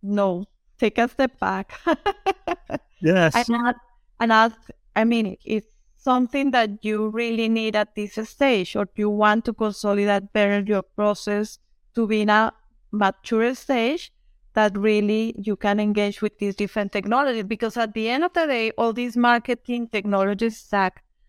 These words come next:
Speaker 1: is touching different areas. It's touching product management, it's touching sales, it's touching the marketing, everybody. So you need engagement from them at the end of the day.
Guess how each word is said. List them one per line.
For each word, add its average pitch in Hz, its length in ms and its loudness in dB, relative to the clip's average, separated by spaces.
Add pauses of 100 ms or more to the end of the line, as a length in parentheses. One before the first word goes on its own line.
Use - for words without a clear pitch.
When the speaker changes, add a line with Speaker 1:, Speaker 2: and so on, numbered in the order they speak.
(260)
Speaker 1:
is 233 220 -4
touching 294 460 2
different 277 380 2
areas. 262 580 0
It's - 160 -12
touching 233 460 -2
product 233 320 -2
management, 254 560 0
it's 233 120 -8
touching 214 500 -4
sales, 247 480 -2
it's 214 160 -8
touching 220 560 -4
the 208 120 -2
marketing, 226 640 0
everybody. 240 720 0 (480)
So - 180 0
you 226 160 4
need 233 180 2
engagement 254 640 0
from 175 240 -8
them 170 260 -4
at 170 160 -10
the 175 140 -2
end 170 140 -2
of 185 140 -6
the 185 140 0
day. - 240 -10